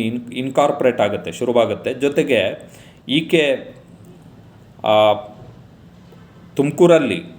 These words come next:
ಕೈಗಾರಿಕಾ ಪ್ರದೇಶದಲ್ಲಿ, ಶಿರಾದಲ್ಲಿ ಈ ಟಿ ಎಮ್ ಟಿ ಬಾರ್ ಉತ್ಪಾದನೆಗೆ ಕ-, ಉದ್ದೇಶ ಇದೆ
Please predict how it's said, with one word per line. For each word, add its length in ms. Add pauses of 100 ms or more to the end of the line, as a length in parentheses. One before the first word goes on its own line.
(120)
ಕೈಗಾರಿಕಾ 440
ಪ್ರದೇಶದಲ್ಲಿ, 720 (140)
ಶಿರಾದಲ್ಲಿ 680 (920)
ಈ 60
ಟಿ 240
ಎಮ್ 140
ಟಿ 80 (100)
ಬಾರ್ 240 (260)
ಉತ್ಪಾದನೆಗೆ 640 (1400)
ಕ-, 120 (460)
ಉದ್ದೇಶ 320
ಇದೆ 180